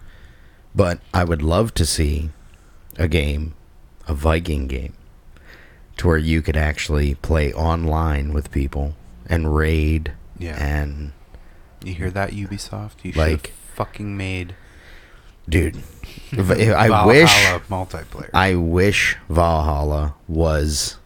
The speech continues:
Speaker 1: like, could be played, uh, even if it was, like, a separate, like, not necessarily, like, the main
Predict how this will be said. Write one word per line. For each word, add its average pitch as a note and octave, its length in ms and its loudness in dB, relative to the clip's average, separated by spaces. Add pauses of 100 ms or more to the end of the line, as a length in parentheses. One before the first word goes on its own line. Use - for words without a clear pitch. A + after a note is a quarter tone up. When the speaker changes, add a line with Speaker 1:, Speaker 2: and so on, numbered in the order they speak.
(680)
Speaker 1:
like, D#2+ 360 -2
could D#2 400 0
be D#2+ 160 2
played, C#2+ 640 -2
uh, F2 180 0
even F3+ 280 4
if G#3 120 4
it G3+ 60 8
was, C3 240 4
like, F#2+ 340 4
a F2+ 140 4
separate, E2 680 2 (1300)
like, F#2 280 2
not C3 200 2
necessarily, A2 640 4
like, E2 200 2
the E2+ 120 0
main D#2+ 800 -2